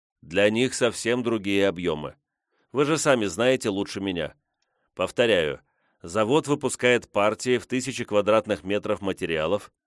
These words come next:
фабрика – десятки. Частник берет штучно. Всем хорошо. Разделение труда. Это то же самое, если бы вы обязали каждую столовую, каждый продовольственный магазин иметь свой хлебозавод,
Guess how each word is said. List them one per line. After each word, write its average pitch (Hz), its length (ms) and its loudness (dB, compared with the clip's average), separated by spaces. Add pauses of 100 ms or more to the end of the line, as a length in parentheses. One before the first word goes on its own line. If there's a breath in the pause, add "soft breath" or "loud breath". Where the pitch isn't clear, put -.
(120)
фабрика – 107 560 0
десятки. 87 680 -4 (600)
Частник 80 680 -4 (160)
берет 92 360 0
штучно. - 680 -6 (600)
Всем 156 300 -2
хорошо. 151 540 -2 (260)
Разделение 113 720 2
труда. 127 460 -2 (680)
Это 113 280 2
то 131 120 2
же 123 140 2
самое, 131 440 2
если 113 240 -2
бы 104 160 2
вы 117 180 2
обязали 110 500 2
каждую 98 420 0
столовую, 92 680 0 (240)
каждый 127 380 2
продовольственный 113 680 0
магазин 90 580 -2 (300)
иметь 110 320 0
свой 131 220 2
хлебозавод, 98 840 0